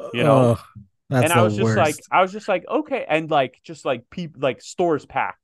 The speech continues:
Speaker 1: So I was just like, "All right, how about, like, just kinda look around, look at some phones, and then come back and grab me when, like, you wanna talk a little bit more," you know?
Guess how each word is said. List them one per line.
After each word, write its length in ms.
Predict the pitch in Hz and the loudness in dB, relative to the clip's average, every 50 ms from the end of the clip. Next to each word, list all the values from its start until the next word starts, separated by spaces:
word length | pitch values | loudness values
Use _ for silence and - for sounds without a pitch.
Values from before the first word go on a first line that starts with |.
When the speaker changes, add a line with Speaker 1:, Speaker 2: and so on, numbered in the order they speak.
| _ _ _ _ _ _ _ | _ _ _ _ _ _ _
Speaker 1:
So 100 | - 170 | -4 -4
I 40 | 175 | -4
was 80 | 175 185 | -4 -4
just 120 | 202 196 | -6 -6
like, 140 | 208 196 - - | -6 -6 -2 0
"All 100 | 269 330 | 2 4
right, 200 | 294 247 240 202 | 4 4 2 2
how 120 | 185 196 196 | 0 -2 0
about, 320 | 208 226 226 220 214 - | 0 2 2 0 0 0
like, 280 | 185 185 175 170 165 _ | 0 0 0 0 -2 _
just 180 | - 190 - | -16 -20 -10
kinda 220 | - 240 220 214 208 | -6 -6 -4 -4 -4
look 180 | 202 220 214 - | -6 -6 -6 -6
around, 440 | 226 196 180 165 170 170 170 165 170 | -4 -4 -4 -4 -2 -4 -6 -6 -8
look 140 | 175 170 - | -10 -12 -12
at 80 | 196 - | -14 -16
some 140 | - 185 170 | -16 -18 -8
phones, 500 | _ 175 160 160 160 160 160 165 165 - | _ -2 0 0 0 -2 -4 -6 -10 -12
and 180 | - - 151 165 | -10 -8 -6 -6
then 140 | 156 143 139 | -6 -6 -4
come 200 | - 175 151 151 | -4 -4 0 2
back 220 | 151 143 143 - | 0 0 0 -2
and 100 | 135 123 | -8 -6
grab 320 | 131 131 131 135 131 127 123 | -2 0 2 2 0 0 -4
me 160 | 131 127 127 | -8 -10 -8
when, 240 | 117 120 120 117 117 | -8 -8 -8 -6 -4
like, 220 | 113 113 117 - | -4 -4 -4 -6
you 80 | 120 120 | -10 -8
wanna 200 | 120 113 117 113 | -8 -8 -8 -4
talk 280 | - 120 113 113 - | 0 0 0 0 0
a 40 | 117 | -4
little 200 | 113 117 110 107 | -6 -6 -6 -6
bit 160 | 107 101 - | -6 -8 -8
more," 340 | - 104 101 85 80 92 - | -8 -8 -8 -6 -8 -8 -10
you 100 | - 107 | -8 -4
know? 220 | 104 104 110 123 | -2 -2 -2 -2